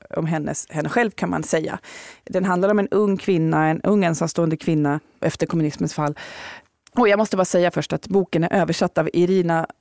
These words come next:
eh, Voltanskaja och Mikael Nydahl, så vet vi det.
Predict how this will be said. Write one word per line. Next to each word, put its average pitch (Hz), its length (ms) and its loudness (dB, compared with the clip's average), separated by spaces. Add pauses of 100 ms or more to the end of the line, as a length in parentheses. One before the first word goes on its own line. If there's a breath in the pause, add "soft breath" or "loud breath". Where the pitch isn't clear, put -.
(140)
eh, 160 240 4
Voltanskaja 185 840 0
och 147 160 -4
Mikael 170 340 -2
Nydahl, 170 500 0
så - 160 -8
vet - 200 -8
vi - 40 0
det. - 120 2